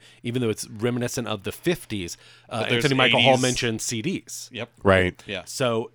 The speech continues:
Speaker 1: the, it's an ambiguous time. Tom Cruise asked, "Well, how does he pee?" And Tim Burton's like,
Speaker 2: Really?
Speaker 1: "I'm done." <laughs> Like, you can't. You've,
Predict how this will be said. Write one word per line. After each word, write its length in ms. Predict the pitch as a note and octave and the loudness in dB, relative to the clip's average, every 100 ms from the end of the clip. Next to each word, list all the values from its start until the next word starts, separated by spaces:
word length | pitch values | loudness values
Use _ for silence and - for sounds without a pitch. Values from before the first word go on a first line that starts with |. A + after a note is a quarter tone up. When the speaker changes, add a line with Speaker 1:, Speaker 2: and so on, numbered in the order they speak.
| - | -20
Speaker 1:
the, 300 | A#2 C3+ C3 | -8 -6 -6
it's 140 | A#2+ | -6
an 80 | B2 | -6
ambiguous 560 | A#2 B2+ A#2+ A2+ G2+ | -4 -4 -2 -4 -4
time. 340 | - D#3+ C#3 G2 _ _ | -8 -6 -4 -6 _ _
Tom 200 | B2+ A2+ | -8 -6
Cruise 300 | - B2+ A#2 | -6 -6 -6
asked, 340 | G#2+ G2 - _ _ _ | -8 -8 -12 _ _ _
"Well, 120 | E3 - | -14 -10
how 160 | G3 A3 | -8 -6
does 220 | G#3+ - | -6 -8
he 140 | - - | -12 -18
pee?" 460 | - - A2+ - - - - _ _ _ - - - - | -18 -12 -14 -14 -20 -20 -20 _ _ _ -16 -14 -12 2
And 160 | C#3 C3 | 4 8
Tim 160 | F3 | 8
Burton's 240 | E3 E3 C#3+ | 8 6 6
like, 140 | C#3 | 6
Speaker 2:
Really? 320 | A#2 C#3+ A#3+ | 6 4 2
Speaker 1:
"I'm 140 | A3 A3 | 2 4
done." 360 | G3+ D#3+ B2 - - | 4 2 -2 -12 -12
<laughs> 140 | - | 0
Like, 340 | A#3 F#3 E3 | 6 6 4
you 120 | F3 F#3 | -6 -6
can't. 300 | - F#3+ - | -4 -6 -6
You've, 180 | D#3 | -8